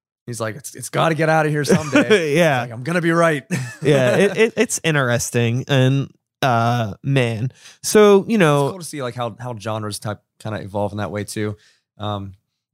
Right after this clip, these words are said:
Speaker 1: I guess that kinda ties the, the Disney conversation, you know, with, with all the,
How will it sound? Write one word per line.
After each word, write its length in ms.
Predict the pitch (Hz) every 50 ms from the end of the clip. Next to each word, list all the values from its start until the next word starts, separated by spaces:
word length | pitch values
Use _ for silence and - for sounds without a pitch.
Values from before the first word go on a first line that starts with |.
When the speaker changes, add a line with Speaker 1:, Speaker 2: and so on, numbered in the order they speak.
| - -
Speaker 1:
I 80 | 110 110
guess 200 | 117 110 - -
that 400 | 110 - 120 117 113 - _ -
kinda 240 | - 139 139 135
ties 360 | 123 - 135 127 127 127 117 107
the, 340 | 123 120 117 117 113 110 -
the 80 | 123
Disney 380 | 110 101 - 123 123 120 127 120
conversation, 880 | - 123 113 107 107 104 - 117 107 104 - - 110 104 101 101 98 92 _ _ _ _ _ _ _ -
you 80 | 110
know, 160 | 110 107 104
with, 260 | 104 104 107 - - -
with 180 | 110 110 110
all 140 | 113 110 110
the, 140 | 101 107